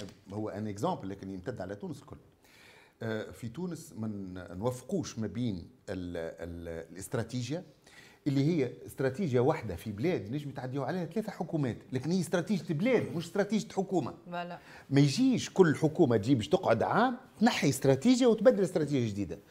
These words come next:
Speaker 1: هذا اللي ما نجمتوش أنا وما حبيتوش. منين صار هذا؟ بديت نشوف فيه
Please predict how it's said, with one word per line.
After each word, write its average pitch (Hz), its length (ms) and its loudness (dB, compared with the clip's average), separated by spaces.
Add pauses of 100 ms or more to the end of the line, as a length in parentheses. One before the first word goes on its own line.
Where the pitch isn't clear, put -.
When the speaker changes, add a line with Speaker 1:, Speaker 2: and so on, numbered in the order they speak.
(240)
Speaker 1:
هذا 214 280 10
اللي 147 120 10
ما 147 80 8
نجمتوش 143 580 4
أنا 139 100 4
وما 123 120 2
حبيتوش. 95 580 -4 (400)
منين 240 260 8
صار 147 280 8
هذا؟ 87 280 -4 (340)
بديت 220 300 2
نشوف 165 340 2
فيه 247 260 0